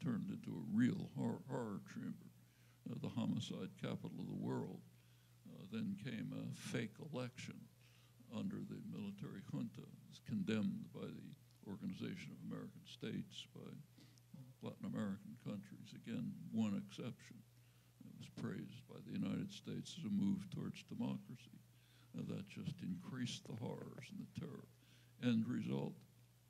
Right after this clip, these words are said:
people fleeing. Uh, well, and therefore we, uh, cringe in terror because we're being invaded by these, uh, miserable families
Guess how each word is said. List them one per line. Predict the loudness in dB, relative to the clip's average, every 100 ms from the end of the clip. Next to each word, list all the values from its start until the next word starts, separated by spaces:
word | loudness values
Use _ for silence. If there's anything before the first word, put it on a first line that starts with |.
| -20 -6
people | -2 -2 -4
fleeing. | -4 -2 -2 -4 -10 -20 -20 -20 -20 -20 -20 -20 -16 -12
Uh, | -10 -10 -12 -18 -20 -18 -8
well, | -6 -4 -8 -12 -18 -18 -20 -20 -6
and | 0 2
therefore | 4 2 2 2
we, | 4 6 6 4 -2 -10 -20 -20 -20 -16 -14
uh, | -10 2
cringe | 6 8 8 6
in | 2 0 2
terror | 2 2 2 -2 -6
because | -8 -8 -8 -10
we're | -10 -4
being | 0 4
invaded | 4 2 0 0 -2 -4 -8 -6
by | -4 -2
these, | -2 -2 -4 -10 -16 -20 -18 -12 -10
uh, | -8 -10 -14 -20 -20 -6
miserable | 2 4 4 0 -4 -6 -8
families | -4 -2 0 -2 -4 -8 -10